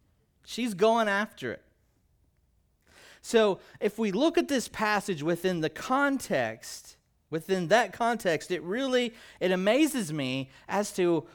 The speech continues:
um, why we love to misinterpret this passage and say things like, "Don't be a Mary, or Martha, be a Mary."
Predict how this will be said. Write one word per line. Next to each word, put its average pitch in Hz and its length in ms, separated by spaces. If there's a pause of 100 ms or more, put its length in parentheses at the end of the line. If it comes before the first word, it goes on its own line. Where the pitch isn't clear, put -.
(140)
um, 175 340
why 208 260
we 254 160
love 202 240
to - 120
misinterpret 175 840
this 139 180
passage 156 520
and 160 140
say 220 300
things 185 340
like, 151 200
"Don't 185 200
be 180 140
a 165 80
Mary, 151 340
or 131 80
Martha, 143 400
be 135 180
a 139 60
Mary." 107 400